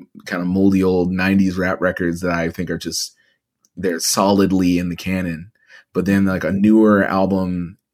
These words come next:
people are just, like, kind of confused about it. But it's like, don't you remember when those albums first came out and people were declaring them classics right away? Right? So it's like, what's the difference between now and then where the approach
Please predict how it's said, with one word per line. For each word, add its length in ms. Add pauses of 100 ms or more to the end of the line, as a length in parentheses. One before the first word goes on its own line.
(180)
people 300
are 100
just, 160
like, 120
kind 140
of 80
confused 500
about 280
it. 160 (280)
But 120
it's 100
like, 140
don't 180
you 80
remember 500
when 240
those 240
albums 420
first 260
came 200
out 380
and 200
people 200
were 160
declaring 420
them 80
classics 500
right 140
away? 380 (1080)
Right? 260
So 160
it's 100
like, 160
what's 200
the 80
difference 300
between 420
now 460
and 180
then 360 (360)
where 440
the 220
approach 460